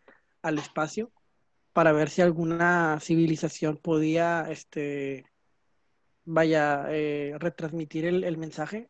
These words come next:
Era un co-, un mensaje en código binario. No recuerdo muy bien qué decía, pero llevaba la canción de, llevaba una canción,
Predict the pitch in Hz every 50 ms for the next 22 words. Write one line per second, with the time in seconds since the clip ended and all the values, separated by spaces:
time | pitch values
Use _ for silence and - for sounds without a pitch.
0 | _ _ 233 233 214 170 170 165 175 175 185 190 190 185 180 180 175 160 - -
1 | _ 170 165 165 175 170 175 175 175 165 - - 180 175 175 175 175 175 185 190
2 | 170 - 170 160 - 185 180 156 - 170 165 170 175 175 170 156 151 156 156 156
3 | 185 214 - _ _ _ _ _ _ _ _ _ _ _ _ - 175 185 196 208
4 | 196 - 208 196 196 196 196 190 190 190 175 - 190 180 - - 196 196 208 208
5 | - - 180 165 160 160 156 151 151 160 180 190 190 185 185 160 151 - 170 160
6 | 160 156 170 175 170 175 170 165 160 151 151 151 147 151 175 190 175 175 180 175
7 | 180 196 226 233 226 - 214 175 151 - - 196 196 226 269 262